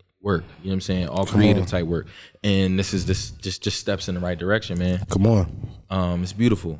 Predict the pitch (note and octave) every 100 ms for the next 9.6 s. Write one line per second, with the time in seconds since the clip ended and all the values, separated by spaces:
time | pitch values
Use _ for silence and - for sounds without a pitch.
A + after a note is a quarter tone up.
0 | - G#2 A2+ A2+ G#2+ A#2+ F#2 E2 - F#2
1 | F#2 G#2 G2 F#2 D#2+ - G#2 F#2+ D2+ -
2 | C2+ D#2+ D2+ - - F#2+ F#2+ F2+ G#2 A2
3 | G2 F#2 - - - G2+ G#2+ A2 G2 A#2+
4 | A2+ A2+ G#2 F#2+ D#2 G2+ G2 F#2 F2 E2
5 | F#2+ F#2+ A2 A2 G2 - G#2 G2 F#2+ F2+
6 | E2+ G2 F2+ G2+ G2+ G2+ F#2+ F#2 F#2+ F2+
7 | F2 F#2 F2 E2+ F2 F2 F#2 F#2 E2+ -
8 | D#3 _ _ _ _ _ F#2+ F2 E2+ D#2
9 | _ _ _ _ F#2+